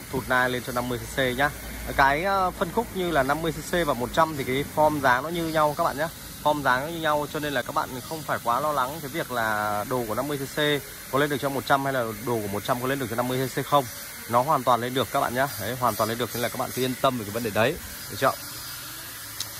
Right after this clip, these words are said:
À, tiếp theo thì chúng ta lên ở cái, ờ, phần đầu xe. Quên, hôm nay là mình, thực sự với các bạn là hôm nay mình mệt, cho nên là, à, mình, à, đi nó, giới thiệu cái xe này nó không được từ đầu đến cuối.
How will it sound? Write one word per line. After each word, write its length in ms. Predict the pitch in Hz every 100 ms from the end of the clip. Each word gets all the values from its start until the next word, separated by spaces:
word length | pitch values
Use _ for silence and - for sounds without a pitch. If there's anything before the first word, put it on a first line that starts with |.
| - -
À, 160 | 113 113
tiếp 140 | 170 -
theo 140 | 156
thì 80 | 131
chúng 80 | 113
ta 120 | 123 139
lên 220 | 139 139
ở 160 | 113 95
cái, 220 | 101 104
ờ, 200 | 135 147
phần 200 | 123 131 110
đầu 140 | 107
xe. 280 | 98 127 120 -
Quên, 140 | 120
hôm 120 | 120
nay 180 | 120 113
là 100 | 110
mình, 180 | 104 98 92 87 90
thực 120 | 113
sự 100 | 135
với 100 | 113
các 80 | 131
bạn 140 | 117
là 40 | 98
hôm 100 | 104
nay 120 | 117
mình 180 | 110 104
mệt, 140 | 107 -
cho 60 | 113
nên 120 | 107
là, 120 | 98 - - - - -
à, 260 | 107 101 101
mình, 240 | 104 101
à, 200 | 101 98
đi 200 | 127 127
nó, 540 | 120 110 110 127 143 135 123 117 113
giới 100 | 113
thiệu 120 | 127 135
cái 80 | 123
xe 200 | 147 135
này 100 | 120
nó 100 | 120
không 200 | - 143
được 100 | 123
từ 60 | 131
đầu 140 | 117
đến 100 | 107 107 117
cuối. 240 | 120